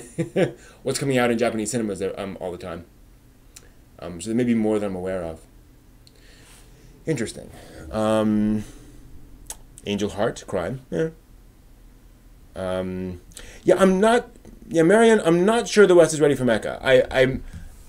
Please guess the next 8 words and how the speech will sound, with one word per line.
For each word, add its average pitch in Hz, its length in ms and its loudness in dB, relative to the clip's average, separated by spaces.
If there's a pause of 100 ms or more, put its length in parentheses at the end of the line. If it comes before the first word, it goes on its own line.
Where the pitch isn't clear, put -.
(160)
I 135 60 -2
mean, 135 360 0 (920)
yes, 214 420 4
we 165 180 0
have 160 480 2
more 147 300 6
mecha 120 440 0
things, 160 760 -4